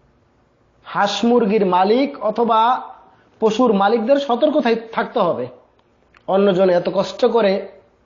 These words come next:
জাগা জমিন লাগিয়েছে, সেখানে আপনার পশু গিয়ে, আপনার ছাগল গিয়ে সেটাকে নষ্ট করে দিচ্ছে, এগুলো তো প্রতিবেশীর একটা হকের বিরোধিতা হয়।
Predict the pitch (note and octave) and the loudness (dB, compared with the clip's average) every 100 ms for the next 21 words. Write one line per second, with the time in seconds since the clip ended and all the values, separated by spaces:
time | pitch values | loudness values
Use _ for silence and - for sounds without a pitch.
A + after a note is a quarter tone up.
0 | _ _ _ _ _ D3 F3 F#3 F#3+ F#3+ | _ _ _ _ _ -4 -2 0 0 0
1 | F#3+ F3 F3 G3 G3+ F3 G#3+ A3+ A3 A3 | 0 0 0 0 -2 -2 -4 -2 -2 0
2 | G3+ G3 G3 F#3 F#3+ - - _ _ _ | 0 0 0 0 -4 -14 -20 _ _ _
3 | _ - G#3 G#3 F#3+ G#3 F#3+ F#3+ F#3+ - | _ -2 0 0 0 2 0 0 -4 -4
4 | F#3 F#3 G3 F#3+ F#3+ G3 G3 F#3+ F#3 - | -4 -2 -2 -2 -2 -2 0 0 -2 -4
5 | E3+ F3+ E3+ D3+ - E3+ - - _ _ | 0 0 0 -2 -4 -6 -6 -18 _ _
6 | _ _ G#3+ A3+ C4 B3+ B3+ G3+ A#3 B3 | _ _ 0 2 2 2 0 -2 -2 -2
7 | G#3+ A#3 G#3 G3+ - F3+ G3 F#3+ F3+ E3 | -2 -2 -2 -2 -2 -2 2 0 0 0
8 | E3+ F3 F#3+ F3+ C#3 | 0 2 0 0 -4